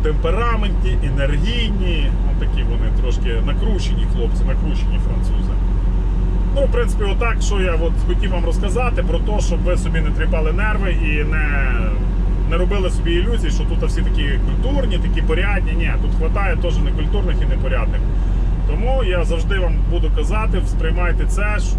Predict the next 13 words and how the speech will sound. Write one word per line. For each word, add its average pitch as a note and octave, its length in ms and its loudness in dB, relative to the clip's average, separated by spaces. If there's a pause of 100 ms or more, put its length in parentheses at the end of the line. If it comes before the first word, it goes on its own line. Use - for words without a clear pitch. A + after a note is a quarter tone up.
(100)
будьте F3+ 240 0
уважні G#3 720 0
на C#3+ 100 0
дорозі, F3+ 500 0
е, D#3 220 0 (960)
бережіть D3+ 380 0
себе F#3+ 580 0
і - 20 0
все - 220 0
буде - 300 0
класно. - 380 0
Всього - 260 0
найкращого. D3+ 840 0